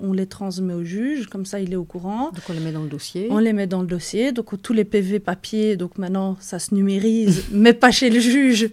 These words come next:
Speaker 1: Donc, de toute façon, c'est, euh, tous les P V en, en papier qu'on transmet au juge. Euh, et le juge va adapter au fur et à mesure. Donc là, il y a vraiment un suivi qui se met en place avec
Speaker 2: Mhm.
Speaker 1: des échéances très régulières. Et il y a des rendez-vous qui se font dans le bureau du juge.
Speaker 2: Tous les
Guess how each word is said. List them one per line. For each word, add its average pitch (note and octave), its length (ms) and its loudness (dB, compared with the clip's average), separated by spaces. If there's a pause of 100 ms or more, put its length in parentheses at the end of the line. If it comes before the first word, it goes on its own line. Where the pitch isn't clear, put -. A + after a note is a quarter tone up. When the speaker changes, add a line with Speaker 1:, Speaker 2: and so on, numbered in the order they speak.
(100)
Speaker 1:
Donc, A3 160 -2
de A#3+ 100 -2
toute B3 220 -8
façon, A#3+ 440 -2
c'est, A3 420 -4
euh, G3 360 -4
tous A#3+ 120 -4
les G#3 120 0
P G#3 200 -2
V G#3+ 340 0
en, G3 160 -6 (260)
en G3 140 -2
papier G#3 440 -6
qu'on G#3 180 -6
transmet G3 500 -2
au F3+ 100 -2
juge. C4 460 -2 (640)
Euh, F#3+ 1300 -2
et G#3+ 100 2
le G#3 140 4
juge A#3+ 260 0
va G#3+ 160 0
adapter A3+ 680 0
au A3+ 60 2
fur G#3+ 200 -4
et - 20 -2
à G3+ 40 0
mesure. G3+ 280 -2
Donc G3+ 180 -4
là, G#3+ 140 4
il A3 60 2
y G3 40 4
a F#3 60 2
vraiment G3 320 0
un F3 80 0
suivi G#3+ 480 -2
qui G3 140 -10
se - 180 -4
met G3 80 0
en E3+ 140 -4
place G#3+ 440 0
avec F3 180 -2
Speaker 2:
Mhm. D3 60 -8
Speaker 1:
des F#3+ 260 0
échéances G3+ 440 -2
très A#3 200 -2
régulières. G3 840 -2
Et G#3 120 -4
il A3 40 -2
y G#3 60 0
a F#3+ 60 0
des F#3 160 -2
rendez-vous G#3 580 -4
qui - 140 -14
se - 100 -12
font G#3+ 140 -6
dans G3 180 -6
le G3 60 -6
bureau F#3+ 260 -4
du E3+ 160 -6
juge. G#3+ 460 -6
Speaker 2:
Tous G3+ 60 -10
les E3+ 120 -8